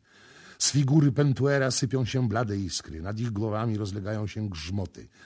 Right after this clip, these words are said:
Zjawisko, którego nie widział jeszcze nigdy. Potem cicha noc w pustyni. Pędzący gryf, ciemna sylwetka sfinksa na wapiennym wzgórzu. „Tylem widział,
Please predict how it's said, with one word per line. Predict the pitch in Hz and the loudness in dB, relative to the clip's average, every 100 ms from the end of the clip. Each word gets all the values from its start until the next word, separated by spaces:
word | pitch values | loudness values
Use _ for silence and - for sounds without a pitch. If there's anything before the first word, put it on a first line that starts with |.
| - | -14
Zjawisko, | 82 85 107 139 - - 113 | -8 -4 -4 -4 -6 -8 -8
którego | - 113 107 | -6 -4 -2
nie | 98 123 | -2 -2
widział | 135 120 113 | -2 -4 -4
jeszcze | 110 - 101 | -4 -6 -8
nigdy. | 80 67 65 - _ - - - | -8 -10 -14 -20 _ -20 -20 -8
Potem | 110 107 98 | -6 -4 -4
cicha | 85 101 87 80 | -6 -8 -8 -8
noc | 76 73 - - | -10 -10 -12 -14
w | - | -16
pustyni. | 67 - 71 65 64 - _ _ _ _ | -12 -12 -12 -16 -18 -20 _ _ _ _
Pędzący | - 107 98 101 85 - | -2 0 0 -2 -4 -8
gryf, | 76 123 135 - _ _ _ _ | -6 -4 -4 -8 _ _ _ _
ciemna | - 98 92 85 | -8 -6 -4 -6
sylwetka | 87 78 82 - 71 | -8 -10 -12 -12 -10
sfinksa | - 104 104 90 - 85 - _ _ - | -8 -6 -6 -6 -10 -12 -16 _ _ -14
na | 87 | -12
wapiennym | 78 76 80 73 73 69 | -10 -12 -12 -10 -12 -14
wzgórzu. | 65 - 67 57 64 - _ _ _ _ _ _ _ _ _ _ _ - | -14 -16 -16 -18 -20 -20 _ _ _ _ _ _ _ _ _ _ _ 2
„Tylem | 202 190 160 151 | 4 4 2 -2
widział, | 82 76 85 76 64 64 | -4 -8 -10 -10 -12 -16